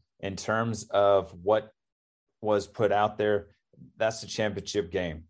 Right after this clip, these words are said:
That's got a little bit of everything, um, from the physicality to, I thought there were some really good technical little spots in terms of great first touches. There was some good combination play. You could see, um, Florida State in the second half was much stronger in the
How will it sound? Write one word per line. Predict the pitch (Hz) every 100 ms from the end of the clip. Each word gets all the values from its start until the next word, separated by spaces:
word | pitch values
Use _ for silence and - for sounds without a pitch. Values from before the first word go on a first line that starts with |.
| -
That's | 107 107 - -
got | - 107 107 104
a | 98
little | 95 107 113
bit | 104 107
of | 98 -
everything, | 90 98 110 110 120 117 117 117 _ _ _ -
um, | 90 85 82 82 82 _
from | - 92 87 85 85 85
the | 90
physicality | - 104 92 98 113 117 117 113 107
to, | - 98
I |
thought | 92 104
there | 101
were | 95
some | 82 92 82
really | 98 107
good | 98 87
technical | - 90 95 107 104
little | 101 95
spots | - 98 98 - - _ _ _ -
in | 90
terms | 85 98 87
of |
great | 85 92 80
first | 117 95 -
touches. | 110 107 107 101
There | 98 90
was | 85
some | 92
good | 87 90
combination | 95 90 87 85 78 - 78
play. | - 113 107 101 - _ -
You | 90
could | 92
see, | - - 98 98 92 87 _ _ -
um, | 90 87 85
Florida | 98 101 98
State | - - 101 101
in | 95
the | 92
second | - 98 - 92
half | 92 92 95
was | 82 - -
much | 101 104
stronger | - - 95 98 101
in | 98
the | 92